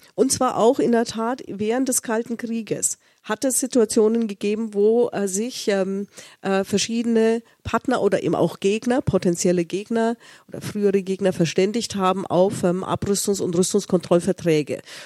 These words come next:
Und wenn Sie eben mal zurückgehen in der, in der Geschichte, dann werden Sie eben auch feststellen, dass eben start und salt wirklich zu Zeiten des Kalten Krieges zwischen der Sowjetunion und, und den U S A gemacht wurden.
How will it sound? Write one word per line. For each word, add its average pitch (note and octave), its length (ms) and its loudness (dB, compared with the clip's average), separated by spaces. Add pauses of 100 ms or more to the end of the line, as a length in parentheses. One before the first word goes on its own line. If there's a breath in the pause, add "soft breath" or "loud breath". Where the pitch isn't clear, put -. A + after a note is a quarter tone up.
Und F3 140 -6
wenn F#3+ 160 2
Sie G#3+ 120 -2
eben F3 220 0
mal F3 160 2
zurückgehen G#3 920 2
in F3 180 2
der, F#3 240 -2
in F#3 200 -4
der F3+ 180 0
Geschichte, G3+ 360 -4
dann F#3+ 60 0
werden F3+ 140 0
Sie G3 80 0
eben D#3+ 100 0
auch E3+ 120 0
feststellen, G3 420 0
dass F#3+ 140 0
eben D#3+ 160 -2
start E3+ 580 -2
und F3+ 160 -6
salt G3 560 0
wirklich A3 300 -2
zu A3+ 100 -4
Zeiten G3 300 -2
des F#3+ 160 0
Kalten F#3 400 -4
Krieges F#3+ 420 -2
zwischen F#3 280 -2
der F3 100 4
Sowjetunion E3 640 -2
und, C3+ 120 0
und D#3 300 -4
den E3 160 0
U D#3+ 120 0
S D3+ 100 2
A C#3 100 -2
gemacht C#3 340 -4
wurden. A#2 280 -8